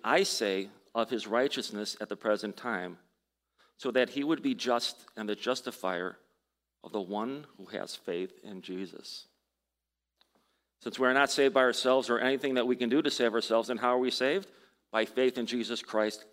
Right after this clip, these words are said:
and Christ alone. I want to emphasize to you that we are not being called here to produce our own salvation, but rather we are being called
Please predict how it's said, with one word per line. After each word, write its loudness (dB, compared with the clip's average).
and -6
Christ -2
alone. -6
I 4
want 4
to 2
emphasize 4
to -2
you 2
that 2
we -2
are 2
not 0
being -4
called -2
here -4
to -16
produce -4
our -2
own -8
salvation, -8
but -4
rather 0
we 2
are 2
being -4
called 0